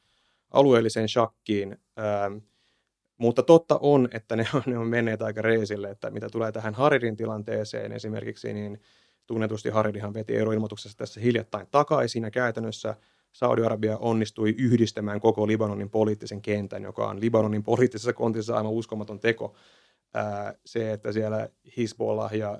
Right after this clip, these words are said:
heidän arkkivihollisensa suurin piirtein mars-, juoksee samalla maratonilla ja liputtaa, että missä on meidän pääministeri, kun siellä löytyy tämmöisiä plakaatteja muun muassa.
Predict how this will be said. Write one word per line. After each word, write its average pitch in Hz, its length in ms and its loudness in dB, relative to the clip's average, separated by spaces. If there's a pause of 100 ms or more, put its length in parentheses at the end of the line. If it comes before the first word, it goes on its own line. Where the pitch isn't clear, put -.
heidän 107 340 -4
arkkivihollisensa 107 720 -6
suurin 110 300 -8
piirtein 107 280 -4
mars-, 110 400 -4
juoksee 110 440 -4
samalla 110 320 2
maratonilla 104 540 0
ja 104 80 -6
liputtaa, 104 440 -4
että 101 140 -8
missä 110 280 -4
on 107 60 -8
meidän 107 200 -4
pääministeri, 104 640 -6
kun 104 60 -12
siellä 107 180 -12
löytyy 104 160 -10
tämmöisiä 117 300 -6
plakaatteja 123 560 -4
muun 139 180 -6
muassa. 139 280 -6